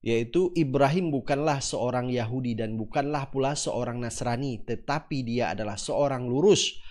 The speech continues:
Muslim dan dia tidaklah termasuk orang-orang musyrik.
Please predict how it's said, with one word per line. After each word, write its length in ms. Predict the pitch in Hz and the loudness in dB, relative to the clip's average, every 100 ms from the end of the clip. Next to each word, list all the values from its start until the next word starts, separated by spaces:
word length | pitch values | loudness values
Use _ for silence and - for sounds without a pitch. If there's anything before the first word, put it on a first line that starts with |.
| - - | -14 -2
Muslim 640 | 170 202 185 165 131 117 | 2 2 4 4 4 2
dan 160 | 123 127 | 2 2
dia 240 | 135 131 | 0 0
tidaklah 560 | - 127 117 120 127 - | 0 0 0 0 -4 -6
termasuk 520 | 123 120 117 143 120 | -6 -4 -4 -6 -6
orang-orang 560 | 123 120 107 117 113 117 | -4 -2 0 0 0 -2
musyrik. 520 | 117 - 123 107 | -2 0 0 -2